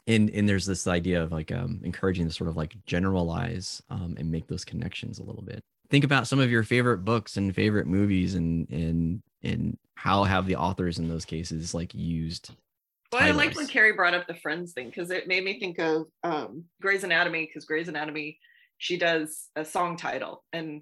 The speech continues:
Speaker 2: that, of course, has helped because there's so many songs and, you know, this is, like, nineteen seasons in, right? Like, so, but it's interesting because if you look at television series they have to figure out a way to do this, right? Like, is it going to be,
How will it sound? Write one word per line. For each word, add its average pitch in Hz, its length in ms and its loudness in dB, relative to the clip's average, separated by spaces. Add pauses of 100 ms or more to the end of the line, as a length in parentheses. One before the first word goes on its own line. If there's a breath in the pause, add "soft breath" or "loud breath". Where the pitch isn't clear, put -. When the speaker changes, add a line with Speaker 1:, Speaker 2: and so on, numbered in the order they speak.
Speaker 2:
that, 175 160 2
of 160 100 -6
course, 160 300 -6
has 156 300 -10 (500)
helped 170 360 0
because 156 280 -8
there's 160 220 -6
so 175 140 2
many 160 200 -4
songs 156 440 -6
and, 147 220 -10 (540 loud breath)
you 156 80 -10
know, 104 140 -8
this 147 220 -16
is, 147 140 -14
like, 156 200 -6
nineteen 151 680 -6 (120)
seasons 156 500 -10
in, 139 240 -4
right? 147 260 -6
Like, 147 200 -10
so, 147 360 -8 (340 loud breath)
but 170 300 4
it's 220 140 0
interesting 226 420 -4
because 175 260 -4
if 170 100 -6
you 175 100 -6 (240)
look 185 300 -2 (100)
at 160 320 2 (120)
television 165 600 -6
series 147 1080 -8 (180)
they 165 140 -2
have 170 380 0
to 165 80 -8
figure 160 360 -4
out 143 160 0
a 143 60 -6
way 139 160 -6
to 135 140 -10
do 262 220 -2
this, - 320 -10
right? 143 240 -4
Like, 127 260 -8
is 170 160 -4
it 147 120 -2
going 147 200 -8
to - 120 -16
be, 139 300 -10